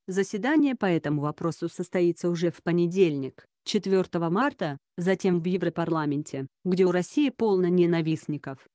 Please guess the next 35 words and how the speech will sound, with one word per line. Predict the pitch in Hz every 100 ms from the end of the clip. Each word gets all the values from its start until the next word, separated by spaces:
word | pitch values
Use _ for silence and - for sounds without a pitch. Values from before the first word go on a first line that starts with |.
| _ -
после | 208 208 190
чего | 214 190
потребуется | 180 185 247 269 247 240 226
её | 214 202 190
одобрение | 160 160 151 143 147 147
Советом | 160 165 165 160
Е | 156 156 180
С | -
на | 202 208
уровне | 208 185 185 190
глав | 175 170
государств. | 170 170 180 160 139 123 - _ _ _ _ _ _ _ _
Планируется, | 202 202 220 277 262 247 - 151 - _
что | - -
все | 233 - 196 175
эти | 180
утряски | 180 175 165 - 165
должны | 160 170 165 190 180
завершиться | 185 185 - 190 - 170
к | 196
июню | 185 185 165
текущего | 160 147 143 175 - 156 156
года. | 151 151 135 127 - _ _ _ _ _ -
Но | 202 190
даже | 214 214
если | 220 226 - 202
новая | 196 170 156 151
редакция | 165 240 - - 208
директивы | 175 180 - - 277 240
будет | 190 226 202 180
одобрена | 165 180 170 170 160
в |
её | 170 175 233
нынешнем | 214 196 190 - 170 170
виде, | 165 143 135